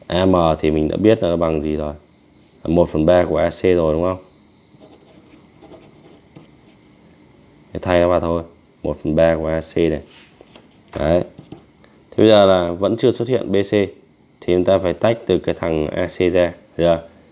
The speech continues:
Như vậy được. Đây vẫn là B A này. Cộng một phần ba của này. A C thì tách ra bằng A B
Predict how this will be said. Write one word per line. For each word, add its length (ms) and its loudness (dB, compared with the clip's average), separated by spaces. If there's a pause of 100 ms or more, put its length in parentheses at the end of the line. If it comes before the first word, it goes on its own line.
(320)
Như 80 -2
vậy 120 0
được. 280 0
Đây 160 2
vẫn 140 -2
là 100 -2
B 80 0
A 260 4
này. 120 -4 (220)
Cộng 260 -4
một 180 -4
phần 120 -4
ba 280 0
của 140 -8
này. 140 -8 (840)
A 160 2
C 140 -2 (1500)
thì 180 4
tách 220 2
ra 220 4
bằng 220 0
A 140 -2
B 60 0